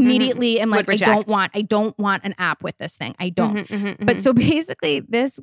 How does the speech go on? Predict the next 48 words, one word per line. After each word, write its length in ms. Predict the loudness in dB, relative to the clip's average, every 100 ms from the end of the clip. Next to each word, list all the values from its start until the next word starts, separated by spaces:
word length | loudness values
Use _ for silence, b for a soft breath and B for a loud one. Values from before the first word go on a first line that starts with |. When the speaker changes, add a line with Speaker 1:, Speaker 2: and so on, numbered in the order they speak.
| _
Speaker 1:
thermometer 380 | -2 0 0 -2
has 200 | -2 -4
two 200 | -4 -4
sensors. 500 | -4 -4 -6 -6 -8 B B -4
It 80 |
has 140 | -2 -2
an 120 | -2
internal 460 | -2 -2 -2 -2 -2
sensor 360 | -2 -4 -2 -4
that 100 | -2
measures 320 | -4 -2 -4
the 80 | -4
temperature 400 | -6 -6 -6 -6
inside 380 | -4 -4 -4
your 80 | -4
meat, 260 | -6 -6 -10 B B
and 100 | -4
then 80 | -2
an 80 | -2 -2
external 400 | -4 -4 -2 0
one 140 | -2
that 120 | -4 -4
measures 440 | -4 -2 -4 -4
the 60 | -6
temperature 420 | -8 -8 -6 -8
surrounding 640 | -6 -6 -2 0 0 -2
your 120 | -4
food. 360 | -6 -6 -6 -6 B B B
And 180 | 0 2
then 260 | 2 0 -6 _ _
based 280 | 2 2 0 -2
on 220 | 0 2
those 240 | 0 0
two 200 | -2 -4
measurements, 560 | -2 -2 -2 -2 -2 -4
it 140 | -8 -4
calculates 680 | -2 -2 -2 -2 -2 -4 _ _ _ _
how 240 | 0 2 2
long 380 | 2 2 2
it's 160 | -2 -4
gonna 160 | -4 -2
take 220 | -4 -4
for 100 | -2
your 100 | 0
meat 220 | 0 -4
to 60 | -6
be 120 | -8
cooked 340 | -4 -6 -6